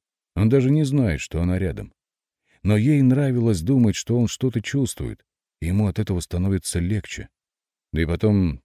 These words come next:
такие поездки шли на пользу ей. Она убеждалась, что он жив, и ему лучше.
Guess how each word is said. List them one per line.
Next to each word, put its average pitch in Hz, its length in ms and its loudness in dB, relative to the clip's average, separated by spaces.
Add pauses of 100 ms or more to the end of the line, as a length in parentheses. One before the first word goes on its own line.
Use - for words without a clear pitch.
(200)
такие 76 300 -4
поездки 78 560 -4
шли 78 280 -6
на 80 140 -4
пользу 98 340 -4
ей. 98 260 -12 (920)
Она 151 200 2
убеждалась, 151 580 0
что 120 240 -2
он 139 120 2
жив, 73 400 -6 (440)
и 71 80 -4
ему 85 260 -4
лучше. 65 500 -8